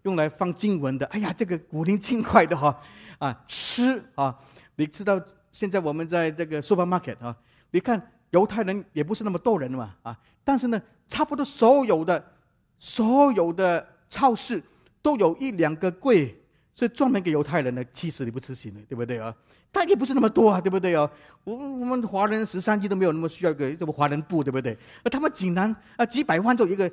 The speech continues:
啊，kosher food，啊，kosher food，啊，这样子，<clears throat> 啊，啊，我听说甚至呢，这个，这个，这个，他们权力大到个地步，什么地步呢？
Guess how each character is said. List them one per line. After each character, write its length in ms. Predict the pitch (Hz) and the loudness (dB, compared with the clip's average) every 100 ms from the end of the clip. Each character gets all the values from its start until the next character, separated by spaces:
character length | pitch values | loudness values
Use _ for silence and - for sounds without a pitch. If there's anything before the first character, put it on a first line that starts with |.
| - - | -4 -8
啊， 140 | 156 _ | -8 _
kosher 600 | - - 285 262 - 226 | -12 -4 -2 -2 -2 0
food， 300 | 202 - 175 - - _ _ _ _ _ _ _ _ _ _ | 0 -4 -8 -8 -20 _ _ _ _ _ _ _ _ _ _
啊， 160 | - 127 - | -10 -10 -4
kosher 420 | 190 185 180 165 | 0 0 0 -4
food， 240 | - 127 - _ | -4 -10 -10 _
啊， 180 | 110 117 | -20 -10
这 100 | 147 | -8
样 100 | 120 | -6
子， 160 | 120 110 254 139 - _ _ | -8 -4 -4 -4 -16 _ _
<clears throat> 560 | _ _ _ _ _ - | _ _ _ _ _ -14
啊， 180 | 131 - - - - _ - | -14 -14 -20 -20 -20 _ -10
啊， 180 | 170 | -6
我 100 | 151 | -4
听 200 | 180 247 | -2 -2
说 200 | 233 233 | 2 2
甚 180 | 208 208 | 2 0
至 120 | 196 196 | -2 -2
呢， 140 | 175 | -2
这 140 | 170 | -2
个， 200 | 170 147 - _ _ _ - - | -4 -4 -6 _ _ _ -20 -12
这 120 | 180 170 | -6 -2
个， 200 | 156 151 | -2 -2
这 160 | 175 | -4
个， 240 | 156 143 135 - - | -2 -2 -4 -10 -12
他 120 | - | -6
们 120 | 190 196 | -6 -6
权 260 | - 151 | -4 -4
力 80 | 175 | -2
大 180 | - 170 | -2 -2
到 80 | 151 | -2
个 80 | |
地 100 | 151 | -4
步， 100 | 165 | -4
什 100 | 165 | -6
么 80 | 135 | -6
地 160 | 135 156 | -6 -6
步 160 | 143 | -4
呢？ 240 | 135 113 | -4 -6